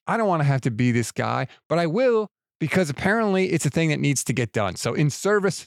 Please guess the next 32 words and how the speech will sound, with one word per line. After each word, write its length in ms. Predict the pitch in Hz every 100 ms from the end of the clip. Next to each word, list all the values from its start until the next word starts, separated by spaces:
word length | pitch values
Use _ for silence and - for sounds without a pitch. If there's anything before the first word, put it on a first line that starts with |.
| -
to 80 | 147
the 120 | 131
public, 500 | - 151 127 107 - -
I 180 | 117
will 200 | 131 120
remind 640 | 110 120 120 135 151 185 123
you 240 | 104 - -
once 320 | 117 139 180 180
again, 440 | 160 160 113 107 _ _ _ _ _
stop 680 | - - - - 180 170 - _ _ _ _
saying 640 | - - 190 170 131 120 - -
other 280 | 190 175 160
<laughs> 20 |
receivers 760 | 160 151 - 170 165 127 110 -
are 120 | 143
better 320 | 131 175 175 160
than 160 | 151
Jerry 360 | 147 170 165 156
Rice. 340 | 156 143 - - - _ _
They're 240 | 160 180
not. 320 | 160 131 104 - _ _ -
They 160 | 156
just 340 | 131 160 143 -
aren't, 320 | 110 80 - -
okay? 460 | 113 - 123 123 - _
If 140 | 117 123
you 100 | 208
took 260 | - 202
Tyreek 420 | - 180 185 170
Hill's 360 | 170 170 160 - - _
career 460 | - 175 170 208 220
output 480 | 185 190 - 139